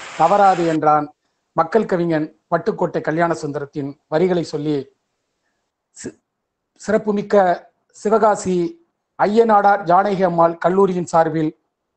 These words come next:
தேசிய அளவிலான இந்த இணையவழி நிகழ்வில் தமிழ் மற்றும் ஆங்கில இலக்கியங்களில் புனைக்கதைகள் என்கிற தலைப்பிலான ஏழு நாள் தேசிய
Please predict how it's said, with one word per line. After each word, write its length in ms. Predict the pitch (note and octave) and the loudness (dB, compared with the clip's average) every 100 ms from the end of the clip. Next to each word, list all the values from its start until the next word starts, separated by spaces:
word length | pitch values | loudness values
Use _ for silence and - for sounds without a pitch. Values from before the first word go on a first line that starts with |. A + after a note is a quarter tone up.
| _ D3+ | _ 2
தேசிய 400 | A3+ A#3+ B3 G#3 | 4 4 2 4
அளவிலான 760 | G#3 G3+ G3 F#3+ F#3+ F#3+ - | 4 2 2 4 2 0 -4
இந்த 420 | F3 E3+ E3+ E3+ - | -4 0 2 0 -4
இணையவழி 480 | F3+ G#3 G3 F3+ F3 | 0 2 2 2 0
நிகழ்வில் 560 | E3 F3+ D#3+ F3+ A3+ _ _ _ _ _ | 0 0 0 -2 -2 _ _ _ _ _
தமிழ் 320 | - G3+ B3+ B3+ | -2 2 2 2
மற்றும் 460 | A3 - G3+ F#3+ - _ | -2 0 -2 -2 -10 _
ஆங்கில 720 | F3 A3 G#3+ A3 G#3 G3+ G3 | 2 2 2 2 4 2 -2
இலக்கியங்களில் 920 | F#3 G3+ A3+ A3 G#3 F#3 F3+ F#3 - _ _ | 0 2 2 2 0 2 0 0 -2 _ _
புனைக்கதைகள் 600 | A3 B3+ B3 A3 G#3 G#3 | 0 0 2 0 2 2
என்கிற 500 | F#3 E3+ F3 E3 E3 | 0 0 2 2 0
தலைப்பிலான 720 | F3+ G3+ G#3 G3+ F3 E3+ E3 E3+ _ _ _ | 0 0 0 2 2 2 0 -2 _ _ _
ஏழு 320 | E3+ G#3+ A3+ | 4 6 6
நாள் 360 | G3+ F3+ F3 E3+ _ | 4 4 2 -4 _
தேசிய 440 | D#3+ G#3 A3 G#3+ | 2 2 2 2